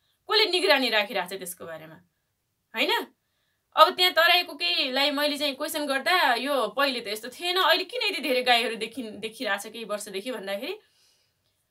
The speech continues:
इन्डियामा चाहिँ मोदीले गोहत्या बन्द गरायो,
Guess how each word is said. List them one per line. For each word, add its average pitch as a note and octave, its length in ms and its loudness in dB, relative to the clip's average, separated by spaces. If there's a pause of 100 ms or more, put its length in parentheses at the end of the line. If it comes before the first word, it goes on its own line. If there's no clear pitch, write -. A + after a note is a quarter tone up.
(360)
इन्डियामा G4 400 6
चाहिँ F#4+ 320 4
मोदीले E4 640 4 (160)
गोहत्या B3+ 480 0
बन्द C#4 240 4
गरायो, D4 500 6